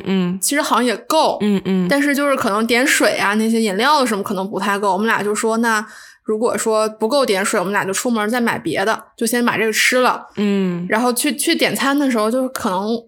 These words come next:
Speaker 2: 我当时就说我想喝可乐，然后我们就问那个收银员的小姐姐说，“哎，我们想要一个可乐，这钱够不够？”然后她就算了一下，说还差可能一块多钱。
Speaker 1: 啊哈。
Speaker 2: 然后我们就说那就不要了。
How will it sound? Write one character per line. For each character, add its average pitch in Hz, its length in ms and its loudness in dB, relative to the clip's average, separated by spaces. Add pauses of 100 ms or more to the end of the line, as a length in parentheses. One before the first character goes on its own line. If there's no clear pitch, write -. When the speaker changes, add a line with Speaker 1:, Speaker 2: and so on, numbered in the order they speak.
(240)
Speaker 2:
我 226 140 0
当 254 140 0
时 277 60 0
就 277 140 -2
说 277 420 0
我 247 60 0
想 226 160 0
喝 247 80 -2
可 240 200 -4
乐， 226 360 0 (320)
然 262 140 0
后 277 80 2
我 - 20 2
们 214 80 -2
就 240 120 0
问 277 180 2
那 247 80 2
个 226 100 0
收 254 160 0
银 269 60 2
员 208 180 2
的 226 60 0
小 214 200 0
姐 214 200 0
姐 120 120 -2
说 226 320 -2 (240)
，“哎， 262 120 0
我 254 80 0
们 226 100 0
想 226 140 -2
要 233 100 2
一 226 60 0
个 233 100 0
可 - 260 -4
乐， 233 200 0
这 208 120 0
钱 202 220 -4
够 196 180 0
不 196 100 -6
够？” 208 80 -2 (420)
然 - 0 -
后 233 60 -6
她 240 60 -2
就 220 100 0
算 240 280 2
了 - 80 -2
一 208 60 -4
下， 226 160 -2
说 226 160 -4
还 214 100 -4
差 220 240 0
可 214 120 -4
能 185 100 -4
一 208 80 -2
块 247 160 -2
多 226 180 -2
钱。 233 180 -4 (160)
Speaker 1:
啊 190 120 2
哈。 170 240 0 (320)
Speaker 2:
然 240 100 2
后 254 60 4
我 - 20 0
们 214 80 -2
就 226 60 0
说 240 100 0
那 262 100 0
就 254 80 2
不 190 180 -6
要 240 260 4
了。 - 160 0